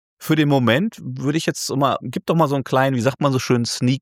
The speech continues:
Peek. Also was ist denn da so, sag mal so zwei, drei Fragen, die zum Beispiel auf der Checkliste stehen, damit ich irgendwie ein Gefühl dafür bekomme, äh, wie das dann ganz konkret zum Beispiel aussehen würde. Also was ist so eine, was, wie gesagt, was sind so zwei, drei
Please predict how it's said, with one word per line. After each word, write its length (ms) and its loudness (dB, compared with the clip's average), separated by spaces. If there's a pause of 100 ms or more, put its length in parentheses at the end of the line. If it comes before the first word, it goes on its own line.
Peek. 360 -2
Also 200 2
was 140 0
ist 120 -6
denn 80 -2
da 80 2
so, 260 0
sag 180 -2
mal 140 2
so 180 2
zwei, 300 2
drei 300 2
Fragen, 460 0
die 80 -6
zum 140 -8
Beispiel 140 -2
auf 80 -4
der 120 -2
Checkliste 500 -4
stehen, 340 0
damit 200 0
ich 120 -10
irgendwie 180 0
ein 60 0
Gefühl 240 -2
dafür 260 0
bekomme, 440 0 (640)
äh, 60 -8
wie 400 -2
das 220 2
dann 180 2
ganz 220 0
konkret 460 -2
zum 120 -2
Beispiel 240 0
aussehen 480 0
würde. 260 -2
Also 200 -2
was 120 -2
ist 140 -6
so 80 0
eine, 400 0
was, 160 -12
wie 40 0
gesagt, 200 0
was 100 -2
sind 140 0
so 100 -2
zwei, 320 0
drei 460 0